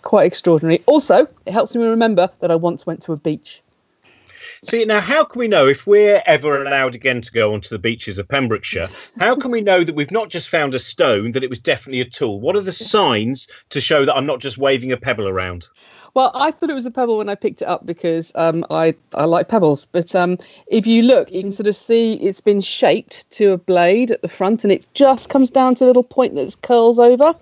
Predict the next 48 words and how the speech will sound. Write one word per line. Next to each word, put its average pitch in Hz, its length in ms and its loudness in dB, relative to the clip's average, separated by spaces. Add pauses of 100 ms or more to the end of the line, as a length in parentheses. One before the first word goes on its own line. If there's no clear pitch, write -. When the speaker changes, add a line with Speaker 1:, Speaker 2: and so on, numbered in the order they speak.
(420)
Speaker 1:
So, 240 360 6
and 240 160 0
it 214 80 -4
completely 269 380 0
fits - 440 -2
my 233 120 -4
hand. 165 320 -4 (300)
So - 100 -2
it's 196 100 -2
made 240 160 2
for - 80 -18
somebody 214 240 -2
right-handed. 208 500 -2 (600)
And 214 460 0
it's 220 180 0
a, 247 60 -2 (160)
just - 200 -4
a 285 60 -8
tiny 285 240 2
little 262 160 0
cutting 214 320 -4
tool. 151 240 -2 (220)
It's 202 160 0
not, 233 260 4
uh, 196 220 6
you 214 80 0
know, 170 260 0
you 190 120 2
probably 208 180 0
wouldn't 185 220 -4
set - 240 -4
out 185 240 0
about 180 320 0
to 180 160 -6 (180)
hunt 175 240 -6
a - 20 -6
mammoth 185 380 -4
with 147 100 -10
this, 139 220 -2 (320)
but 190 240 6
it's 196 200 4
probably 190 260 -2
used 170 100 -6
for 175 60 -16
skinning 185 420 -4
or 185 60 0
something. 196 400 -2
In, 214 180 2